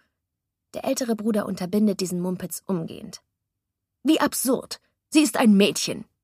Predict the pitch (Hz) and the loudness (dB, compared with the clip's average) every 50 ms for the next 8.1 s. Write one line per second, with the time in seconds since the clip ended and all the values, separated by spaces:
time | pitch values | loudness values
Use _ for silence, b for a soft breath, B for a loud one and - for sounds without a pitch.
0 | _ - 247 254 - 269 - 247 220 214 - - 220 - - 233 208 - 190 170 | _ 0 2 2 4 4 4 4 4 4 4 2 -4 -2 0 -2 0 0 0 2
1 | 165 185 180 - - 170 - - 202 202 202 240 247 240 - - - - 202 - | 4 4 4 2 2 -4 -2 0 2 2 4 2 2 0 0 -4 -4 -2 -4 -2
2 | - - 240 233 - - - - - - - _ _ _ _ - 233 - - 180 | 0 0 0 0 -2 -6 -10 -12 -16 -18 -18 _ _ _ _ 4 4 4 4 0
3 | 156 147 156 196 - - - - - - 190 175 165 - - 180 170 165 - - | 0 0 0 0 -2 -4 -10 -6 -2 0 0 0 0 -2 -4 -6 -8 -4 0 2
4 | 190 190 185 - - - - - - - _ _ _ _ _ _ _ _ _ _ | 4 4 4 2 -2 -6 -6 -6 -6 -10 _ _ _ _ _ _ _ _ _ _
5 | _ _ _ _ _ _ _ _ _ _ _ _ _ _ _ _ _ _ - - | _ _ _ _ _ _ _ _ _ _ _ _ _ _ _ _ _ _ -16 -6
6 | - - 269 277 269 226 233 233 220 - 214 202 214 - - 180 - - 233 220 | -2 0 2 2 2 2 2 2 2 0 -2 -4 -6 -6 -10 -10 -6 -6 -6 -6
7 | - - - 208 247 247 - - 196 180 - - 185 175 185 - - - 170 190 | -6 -8 -8 -6 -6 -6 -6 -8 -8 -8 -4 -2 0 0 0 -2 -6 -8 -6 -8
8 | 190 | -8